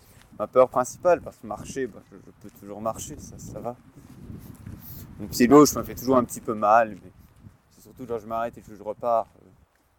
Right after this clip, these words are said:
après, je pense que j'adapte ma pose de pied. Et puis voilà. Florian est touché aussi. Évidemment, il part avec un groupe de neuf, euh, il va revenir avec un groupe de cinq, voire quatre, et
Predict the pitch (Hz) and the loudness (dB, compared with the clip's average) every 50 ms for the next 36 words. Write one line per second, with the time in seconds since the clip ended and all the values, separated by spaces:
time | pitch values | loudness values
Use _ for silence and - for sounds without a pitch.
0 | _ _ _ _ _ _ - 107 - - 117 117 101 98 _ - 117 113 - _ | _ _ _ _ _ _ -18 -18 -14 -12 -12 -12 -12 -12 _ -12 -12 -12 -14 _
1 | - 95 101 104 98 95 113 104 _ - - 98 95 82 104 101 101 98 - _ | -16 -10 -10 -6 -2 0 0 0 _ -6 -20 -20 -20 -20 _ -20 -20 -20 -18 _
2 | 117 117 107 98 92 92 90 _ - - - 98 110 98 98 92 95 _ _ _ | -12 -12 -12 -14 -18 -20 -20 _ -20 -20 -16 -16 -16 -16 -16 -20 _ _ _ _
3 | _ _ _ _ _ _ _ _ _ _ _ _ _ _ _ _ _ _ _ _ | _ _ _ _ _ _ _ _ _ _ _ _ _ _ _ _ _ _ _ _
4 | _ _ - - - - - 98 98 - - 107 101 98 98 - - _ _ _ | _ _ -14 -14 -14 -16 -20 -20 -20 -18 -10 -6 -4 -4 -4 -4 -8 _ _ _
5 | _ _ _ _ _ _ _ _ _ _ _ _ _ _ _ _ - - _ _ | _ _ _ _ _ _ _ _ _ _ _ _ _ _ _ _ -20 -20 _ _
6 | _ _ _ _ _ _ - - - - _ _ _ - - - 143 156 185 185 | _ _ _ _ _ _ -20 -20 -20 -20 _ _ _ -6 -2 0 2 2 2 2
7 | 160 123 - - 127 113 - - 117 107 98 98 - - - - 98 90 _ _ | 2 0 0 -4 -8 -8 -6 -4 -2 -2 -2 -4 -4 -6 -6 -8 -10 -14 _ _
8 | _ _ _ _ _ _ _ _ _ _ _ _ _ - 107 104 113 120 123 127 | _ _ _ _ _ _ _ _ _ _ _ _ _ -14 -6 -2 -2 0 0 0
9 | 110 101 - - 123 117 110 101 107 - 113 107 107 113 110 107 117 110 113 123 | -2 0 4 8 8 8 8 6 2 -6 -8 -8 -10 -12 -14 -12 -10 -8 -8 -8
10 | 123 - - - 90 95 _ _ _ _ _ _ _ _ _ _ _ _ _ _ | -8 -10 -14 -20 -20 -20 _ _ _ _ _ _ _ _ _ _ _ _ _ _
11 | _ - 101 101 104 107 110 113 117 127 123 110 104 - 107 104 107 113 107 110 | _ -8 -4 -2 -2 -2 -2 -2 -4 -6 -4 -6 -6 -8 -12 -14 -14 -16 -16 -14
12 | 104 - - 120 120 117 107 107 107 101 - _ - 131 120 - _ - 92 | -12 -10 -8 -8 -8 -8 -4 -4 -4 -4 -4 _ 0 2 2 2 _ -10 -20